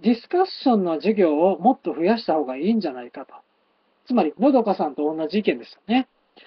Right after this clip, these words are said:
逆のことを言われると否定されているみたいに感じるけれども、否定しないディスカッションがあればいいなと。これいいことを言うなというふうに思うんですよ。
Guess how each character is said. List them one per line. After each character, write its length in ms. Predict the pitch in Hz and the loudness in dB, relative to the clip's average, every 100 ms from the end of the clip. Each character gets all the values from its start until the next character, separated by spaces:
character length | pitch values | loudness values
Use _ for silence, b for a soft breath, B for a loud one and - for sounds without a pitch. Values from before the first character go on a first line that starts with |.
| b b b _ _ _ _ _ _ | b b b _ _ _ _ _ _
逆 320 | 302 285 302 | 6 6 8
の 140 | 339 339 | 6 6
こ 120 | 349 | 4
と 140 | - | 4
を 60 | 170 | 2
言 160 | 151 185 | 4 6
わ 80 | 175 | 6
れ 100 | 165 | 6
る 120 | 160 | 2
と 160 | 175 | -2
否 140 | 165 - | -4 0
定 220 | 196 196 | 2 2
さ 160 | 196 262 | 6 4
れ 120 | 269 | 6
て 180 | 269 254 | 4 4
い 80 | |
る 100 | 240 | 4
み 140 | 226 226 | 2 2
た 140 | 165 | 0
い 60 | 135 | -2
に 100 | 135 | -10
感 280 | - 175 160 | -10 -8 -4
じ 120 | 160 | -4
る 80 | 147 | -4
け 120 | 127 | -8
れ 100 | 120 | -14
ど 120 | 131 | -8
も、 220 | 175 131 _ _ _ _ _ _ | -8 -8 _ _ _ _ _ _
否 140 | - | -2
定 320 | - 302 302 | 6 8 8
し 180 | 285 392 | 6 2
な 120 | 403 | 4
い 120 | 233 208 | 4 4
デ 100 | 220 | 0
ィ 20 | |
ス 200 | - - | 0 2
カ 120 | 233 | 2
ッ 40 | |
シ 180 | 226 - | 2 0
ョ 40 | 165 | -4
ン 80 | 170 | 2
が 180 | 185 | 2
あ 40 | 139 | 4
れ 100 | 170 | 0
ば 140 | 131 | -2
い 160 | 120 117 | -8 -12
い 40 | |
な 220 | 135 117 - | -14 -14 -16
と。 80 | - _ _ _ _ | -20 _ _ _ _
こ 140 | - 190 | -10 -8
れ 120 | 156 | -8
い 100 | 185 | -8
い 60 | 190 | -6
こ 140 | 269 | -6
と 100 | 214 | -4
を 20 | |
言 220 | 202 269 | -2 -2
う 20 | 277 | 0
な 200 | 294 214 | 0 2
と 80 | |
い 120 | 175 220 | 2 2
う 40 | |
ふ 100 | 202 | 0
う 20 | |
に 60 | 170 | -2
思 180 | 226 302 | 0 2
う 100 | 262 | 2
ん 60 | |
で 120 | 185 | -2
す 80 | - | -4
よ。 140 | 147 | -8